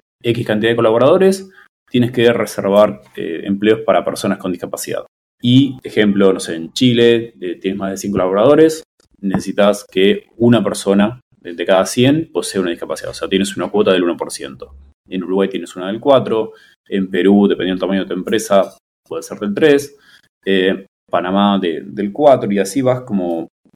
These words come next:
país a país yendo con distintas cuotas. Y hay otros países que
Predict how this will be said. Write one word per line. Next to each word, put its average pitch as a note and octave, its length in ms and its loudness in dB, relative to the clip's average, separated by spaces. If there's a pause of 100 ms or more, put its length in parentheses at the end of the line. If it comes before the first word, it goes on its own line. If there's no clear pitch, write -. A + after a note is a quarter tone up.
(140)
país A2 280 4
a A2 60 -4
país A2+ 340 2
yendo G2+ 720 2
con G2+ 140 2
distintas G2+ 340 -2
cuotas. - 400 -14
Y - 100 -4
hay C#3+ 140 6
otros E3 380 0
países - 340 0
que - 360 -4